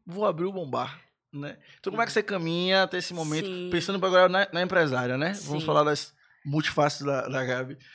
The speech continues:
Speaker 1: Mas como é que surge a empresária, Gabriela?
Speaker 2: Na real, assim, eu sempre tive essa, essa,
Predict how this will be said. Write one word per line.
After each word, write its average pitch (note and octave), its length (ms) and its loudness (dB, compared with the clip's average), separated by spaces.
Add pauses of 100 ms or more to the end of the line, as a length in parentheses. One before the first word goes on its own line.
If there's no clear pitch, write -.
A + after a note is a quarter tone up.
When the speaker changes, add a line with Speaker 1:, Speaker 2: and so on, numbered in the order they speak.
(120)
Speaker 1:
Mas D#3+ 160 -2
como F3+ 100 -2
é F#3 40 0
que - 80 -6
surge F3+ 200 -2
a F3 40 -2
empresária, C#3 760 0
Gabriela? B2+ 420 -8 (840)
Speaker 2:
Na G#3+ 300 -6
real, A3+ 300 -8
assim, A3+ 280 -12
eu A3 140 -6
sempre C4 320 -10
tive G#3 400 -8
essa, G#3 500 -6
essa, F3 540 -10